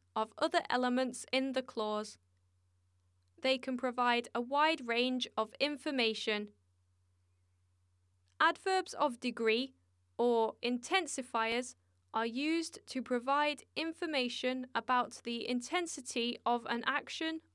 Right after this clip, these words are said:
or adjectives. See adverb degree, A one level. Form. Adverbs of degree are usually positioned after the auxiliary verbs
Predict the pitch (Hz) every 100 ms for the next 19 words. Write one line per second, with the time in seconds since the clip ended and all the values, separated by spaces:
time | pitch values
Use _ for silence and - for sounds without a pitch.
0 | - 269 277 262 - 226 220 214 - 214
1 | 202 208 - _ _ _ _ _ _ _
2 | _ _ - - 247 233 226 - 285 311
3 | - 330 320 - - 208 240 285 302 302
4 | 294 _ _ _ - 269 294 262 240 233
5 | 220 208 208 214 220 _ _ _ _ _
6 | _ _ _ _ _ _ _ _ _ _
7 | _ _ _ _ _ _ _ - - 302
8 | 226 208 208 _ _ _ _ _ _ _
9 | _ _ _ _ _ _ _ _ _ _
10 | _ 311 359 - 415 427 415 - 285 247
11 | 269 233 233 233 254 - 220 226 233 294
12 | 320 359 349 359 330 311 254 254 - 233
13 | 240 240 - 269 - 311 277 269 - 240
14 | 247 262 320 311 233 226 214 220 220 208
15 | -